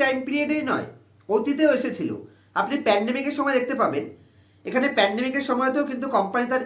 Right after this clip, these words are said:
ইনভেন্টরি, ইন-, ইনভেন্টরি ইনক্রিজ হয়েছিল, কারণ তখনও কিন্তু সেলস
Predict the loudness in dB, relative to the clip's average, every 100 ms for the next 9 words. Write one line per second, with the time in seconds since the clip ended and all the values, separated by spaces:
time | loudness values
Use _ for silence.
0 | -2 -4 -4 -6 -6 -6 -6 -6 -6 -2
1 | 0 0 -2 -8 -8 -8 -2 0 0 -4
2 | -12 -14 _ _ 0 2 2 4 4 4
3 | 2 0 -4 -4 -4 -6 0 0 0